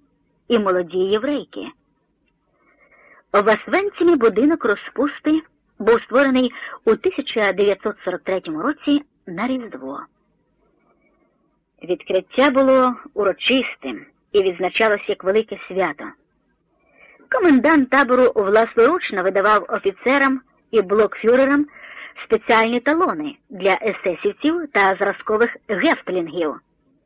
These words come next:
Професіональні повії охоче прибували з Німеччини.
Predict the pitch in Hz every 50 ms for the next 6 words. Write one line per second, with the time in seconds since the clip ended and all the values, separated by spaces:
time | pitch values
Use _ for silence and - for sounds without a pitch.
0 | _ _ _ _ _ _ _ - 233 233 220 - 240 220 - - 214 196 196 240
1 | 330 370 381 359 339 320 - 277 247 208 240 285 302 294 285 269 233 - _ -
2 | 202 - - - 208 208 202 180 - - 180 - 185 180 180 175 175 180 180 180
3 | 180 175 - 185 175 175 165 151 147 - - - 151 143